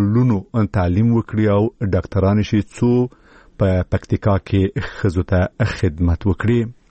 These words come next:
پکتیکا هم یو له هغو ولایتونو ده چې د روغتیا په برخه کې، اه، اکثره، اه، ښځینه، اه، متخصصې ډاکټرانې نه لري.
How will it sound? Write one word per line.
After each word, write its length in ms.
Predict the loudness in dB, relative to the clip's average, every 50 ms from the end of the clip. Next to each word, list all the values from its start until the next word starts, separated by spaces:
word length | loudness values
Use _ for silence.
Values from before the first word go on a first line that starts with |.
| _ -16 -10
پکتیکا 320 | -8 -8 -8 -6 -4 -2 0 0
هم 100 | 2 2
یو 280 | 4 4 2 2 0 0
له 140 | 0 0 0
هغو 220 | 2 2 2 2 2
ولایتونو 360 | 2 2 0 0 0 0 0 0
ده 120 | 0 -2
چې 380 | -2 -4 -6 -4 -2 -2 -2 -2 -6 -12 -20 -20 -20 -20 -20 -10 -2 0
د 280 | 2 2 2 2 0 0 -2
روغتیا 500 | 0 0 0 0 0 -2 -2 -2 -2 0
په 120 | 0 0
برخه 260 | 0 -2 -2 -2 -4
کې، 400 | -4 0 0 2 2 2 2 0 -2 -4 _ -4
اه، 200 | 0 0 0 0 0
اکثره، 560 | -2 -2 -4 -4 -4 -2 0 0 2 0 0 -2 -2 -4 -4 -4 -8 -18 -20 -20 -20 -20 -20 -20 -20 -20 -20 -8 -2 0
اه، 240 | 2 2 2 0 -2 -4 -8 _ -12 -8 -4 -2
ښځینه، 380 | -2 -2 0 0 0 2 2 0 -2 _ -4
اه، 280 | -2 0 0 2 0 0
متخصصې 720 | 0 0 0 0 -2 -2 -2 -2 -2 -2 0 0 0 0 0 -2 -2
ډاکټرانې 960 | -2 -2 0 0 -2 -2 -2 -2 -2 0 2 2 2 2 2 2 0 0 0
نه 280 | 0 2 2 2 2 2
لري. 360 | 2 2 2 2 2 2 0